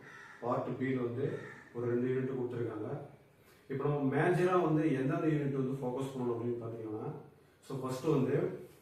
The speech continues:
இப்போ பார்ட் ஏல வந்து பாத்தீங்கன்னா, யூனிட் ஃபைவ். யூனிட் ஃபைவ் வந்து இந்தியன்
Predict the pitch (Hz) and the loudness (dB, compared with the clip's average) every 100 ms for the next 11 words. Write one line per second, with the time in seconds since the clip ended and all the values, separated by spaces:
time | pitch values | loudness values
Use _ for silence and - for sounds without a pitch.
0 | - _ - 123 139 139 131 156 151 147 | -20 _ -8 -4 2 6 6 6 4 4
1 | 135 135 127 127 123 123 - - - - | 4 2 0 -2 0 0 0 -4 -12 -20
2 | - 127 160 156 139 127 127 123 - - | -4 2 2 2 -2 -2 -2 -2 -8 -16
3 | - - - - - - 151 180 175 - | -20 -20 -20 -18 -16 -4 2 2 2 0
4 | 139 139 123 147 185 - - - - - | 0 2 2 2 0 -4 -8 -18 -20 -8
5 | 127 135 160 156 | -4 2 2 2